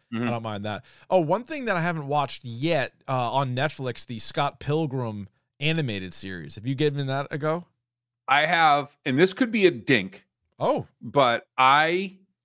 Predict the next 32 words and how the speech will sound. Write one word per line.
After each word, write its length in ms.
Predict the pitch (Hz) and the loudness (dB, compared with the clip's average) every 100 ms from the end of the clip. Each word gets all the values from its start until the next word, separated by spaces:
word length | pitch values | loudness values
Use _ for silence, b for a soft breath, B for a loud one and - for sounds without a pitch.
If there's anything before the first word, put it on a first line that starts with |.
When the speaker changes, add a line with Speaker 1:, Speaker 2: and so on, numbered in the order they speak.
| _ | _
Speaker 1:
watched 380 | 123 139 139 - | -2 0 0 -2
the 80 | 123 | -8
first 440 | - - 143 143 135 | -4 0 0 0 -2
episode 920 | 127 127 - 120 101 - 92 95 95 _ _ - | -2 -4 -4 -4 -6 -6 -10 -8 -12 _ _ -6
it's 100 | 127 | -2
basically 400 | - 254 247 240 | 2 0 0 -2
the 100 | 165 | -2
same 260 | 135 131 120 | 0 0 -2
story. 560 | - 107 95 135 185 - _ - | -4 -4 -4 -4 -8 -14 _ -10
It's 160 | 147 - | -8 -2
just, 220 | 131 - | -4 -2
it 120 | 131 - | -8 0
follows 400 | 127 120 127 110 | 4 4 2 -2
the 80 | |
comic 320 | - 107 120 135 | -4 -2 -2 -4
book 160 | 151 | -4
a 20 | 151 | -4
little 140 | 160 | -4
bit 140 | 156 | -4
more, 220 | 160 165 170 | -4 -4 -2
I 40 | |
think. 140 | 165 160 | 2 2
Speaker 2:
Okay. 160 | 123 123 _ - | 0 -6 _ -10
All 120 | 123 | -10
right. 100 | 87 _ _ _ _ _ _ - 123 123 117 | -10 _ _ _ _ _ _ 0 4 4 4
Speaker 1:
Um, 240 | 113 95 _ _ _ _ _ _ _ _ _ _ - | 0 -8 _ _ _ _ _ _ _ _ _ _ 0
I'm 260 | 135 160 | 2 2
gonna 140 | 175 175 | 2 0
say 260 | 175 151 | 2 2
this 220 | 143 131 127 | 2 0 2
right 240 | 117 104 | 0 0
now. 460 | 104 95 107 160 | 0 0 0 -4